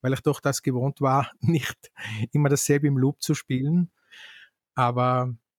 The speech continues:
das war einfach großartig und so eine ähnliche Musik haben wir dann gemacht bei No Bros dann, also zuerst Target und dann, also zwei waren schon vorher, der Michael und der Klaus waren eigentlich die Begründer und ich bin dann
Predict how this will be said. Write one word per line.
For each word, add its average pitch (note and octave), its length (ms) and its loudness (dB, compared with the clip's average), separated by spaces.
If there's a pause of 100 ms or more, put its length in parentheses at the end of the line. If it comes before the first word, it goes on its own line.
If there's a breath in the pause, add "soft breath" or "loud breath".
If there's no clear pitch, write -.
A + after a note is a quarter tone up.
(580)
das - 140 -6
war C#3 80 2
einfach C3+ 220 -2
großartig D3 560 -2
und D3 300 0
so - 160 0
eine D#3+ 220 0
ähnliche D#3 300 0
Musik D#3 400 -4
haben C#3+ 220 0
wir D3 100 2
dann C#3 160 -2
gemacht C3 420 -2
bei A#2+ 120 0
No A#2 180 2
Bros A#2+ 460 -2
dann, D#3 220 2
also B2 160 -2
zuerst - 300 -6
Target C#3+ 440 -4
und B2+ 200 -4
dann, B2 360 0 (880 loud breath)
also C3+ 200 2
zwei B2+ 500 2
waren B2+ 240 2
schon C3+ 200 0
vorher, C3+ 640 2 (360)
der B2 80 2
Michael C3 300 2
und A#2+ 140 -2
der B2 60 0
Klaus A#2 360 -2
waren A#2 140 0
eigentlich A#2 300 -4
die - 120 -10
Begründer B2 520 -2
und B2 100 0
ich - 160 -2
bin C3 140 0
dann A#2 360 -2